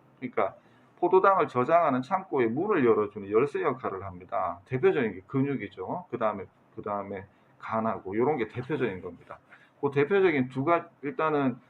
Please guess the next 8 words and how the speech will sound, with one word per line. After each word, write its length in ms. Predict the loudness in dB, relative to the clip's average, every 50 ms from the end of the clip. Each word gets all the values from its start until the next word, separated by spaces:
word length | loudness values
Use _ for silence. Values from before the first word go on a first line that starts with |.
| _ _ -4
근육이 380 | 0 0 2 2 0 -2 -2
제일 260 | -2 0 0 0 0
메인이고요. 760 | 0 -2 -2 -2 -2 -2 -4 -4 -8 -10 -10 -10 -10 -10 -12 -12 _ _ _ _
그 200 | -2 -2 -2 -2
근육이 380 | -2 -4 -2 0 0 0 0
창고의 340 | 0 -2 -2 2 2 2 2
문을 340 | 4 4 4 4 4 4 4
열어줘요. 420 | 4 4 2 0 -4 -8 -16 -20